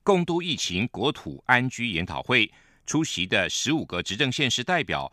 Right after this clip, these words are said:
都提出了地方防疫旅馆不足的问题。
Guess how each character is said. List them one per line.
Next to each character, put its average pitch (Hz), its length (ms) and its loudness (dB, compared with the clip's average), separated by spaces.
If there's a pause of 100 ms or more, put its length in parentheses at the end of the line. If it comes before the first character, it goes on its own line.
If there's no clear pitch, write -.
(160)
都 104 160 2
提 87 200 -6
出 107 140 -6
了 92 100 0
地 110 200 -2
方 98 240 0
防 85 260 -4
疫 113 140 -4
旅 85 120 -6
馆 78 200 -4
不 123 160 -4
足 - 160 -8
的 127 100 -4
问 139 160 -2
题。 80 300 -10